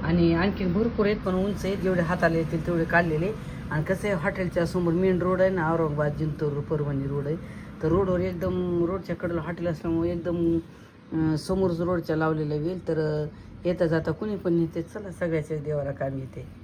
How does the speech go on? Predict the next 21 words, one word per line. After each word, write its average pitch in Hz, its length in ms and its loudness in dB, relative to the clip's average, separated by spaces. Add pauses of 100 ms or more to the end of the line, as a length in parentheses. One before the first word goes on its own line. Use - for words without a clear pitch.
(360)
तर - 40 -10
हे 143 60 -2
पहा, 147 140 -4
मला 139 160 -4
पाच 156 280 -6
सहा 143 100 -4
फुलं 143 200 -8
हे 143 120 -4
पण 160 180 -4
सापडलेले 143 540 -4
आहेत. 190 40 -6 (540)
चला, 170 140 0
आता 139 280 -4
हे 139 80 -4
सामान 143 420 -4
घेऊन 165 180 -8 (540)
घराकडं. 117 380 -10 (920)
पहा, 180 260 -2 (120)
खेड्यामध्ये, 190 500 -2
नाही 185 180 -4
का, 180 180 -4